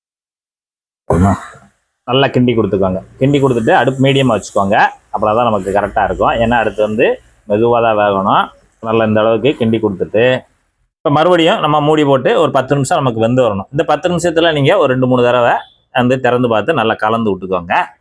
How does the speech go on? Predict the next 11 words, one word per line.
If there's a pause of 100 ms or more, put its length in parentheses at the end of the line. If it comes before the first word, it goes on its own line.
(140)
வெங்காயம்
மசாலாலாம்
சேர்த்து (100)
உள்ள
போட்டு (100)
ஒரு
மூணு
நிமிஷம்
ஆச்சு. (460)
இப்ப
நம்ம